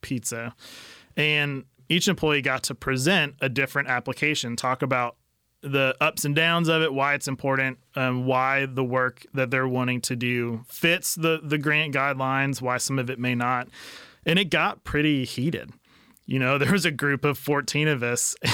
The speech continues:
<laughs> and I had this moment where I was kind of sitting off to the side watching our team argue pretty passionately about why this grant money should go to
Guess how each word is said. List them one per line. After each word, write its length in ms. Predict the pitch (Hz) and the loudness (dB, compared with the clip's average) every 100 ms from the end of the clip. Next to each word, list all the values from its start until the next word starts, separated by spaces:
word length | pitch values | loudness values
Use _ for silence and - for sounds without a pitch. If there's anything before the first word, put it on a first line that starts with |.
| - | 0
<laughs> 300 | - - - | 0 -2 0
and 160 | 175 143 | -2 0
I 220 | 143 143 | 0 2
had 200 | 147 156 | 2 2
this 160 | 160 - | 0 2
moment 320 | 147 151 151 | 2 2 2
where 120 | 127 | 2
I 80 | 131 | 2
was 120 | 131 | 0
kind 200 | - 139 | -2 -2
of 60 | 127 | 0
sitting 380 | - 143 139 131 - - - - - | 2 2 2 -2 -6 -18 -18 -20 -4
off 240 | 151 156 - | 0 0 0
to 80 | 151 | -2
the 120 | 131 | 0
side 500 | - 127 139 135 135 | 0 0 2 0 -2
watching 580 | 127 131 139 - 156 135 | -2 0 0 0 -2 0
our 180 | 123 120 | 0 -2
team 640 | - 147 147 131 127 120 _ _ _ _ _ _ _ - | -4 -2 0 0 -2 -6 _ _ _ _ _ _ _ -4
argue 500 | 143 196 208 240 180 - | 0 2 2 2 0 -4
pretty 300 | - 190 262 | -2 2 2
passionately 960 | - - 165 180 - 135 110 117 113 120 - - | 2 0 -2 0 -2 -2 -4 -6 -6 -8 -10 -2
about 460 | 139 131 139 135 | 0 2 0 0
why 640 | 135 131 123 127 135 143 151 _ _ - | -2 0 2 2 2 0 -4 _ _ -6
this 240 | 139 147 | 0 0
grant 280 | - 139 139 | 0 0 0
money 240 | 131 127 123 | -2 -2 -2
should 300 | - 139 113 | 0 -2 0
go 280 | 123 120 | -2 -2
to 440 | 120 - 123 117 | -2 -4 -4 -6